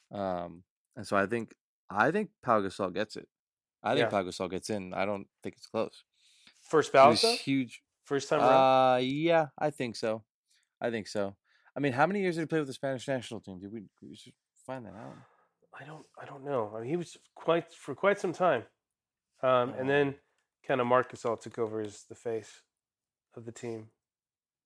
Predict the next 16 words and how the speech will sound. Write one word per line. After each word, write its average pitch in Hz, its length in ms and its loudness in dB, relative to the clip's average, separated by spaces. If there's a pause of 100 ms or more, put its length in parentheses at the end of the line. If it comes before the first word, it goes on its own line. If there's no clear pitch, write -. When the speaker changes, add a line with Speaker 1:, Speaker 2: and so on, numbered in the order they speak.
(960)
Speaker 1:
Did 127 220 -8
Pau 156 180 2
Gasol 175 300 -2
ever 160 120 -4
win 160 140 -6
a 156 60 -8
gold 156 200 -6
medal? 160 320 -8 (960)
Speaker 2:
Uh, 143 360 6
I 117 60 -6
think 180 180 -10
he 185 80 -6
did 170 180 2
in 147 100 -2
some 120 220 -4
tournaments 156 720 -12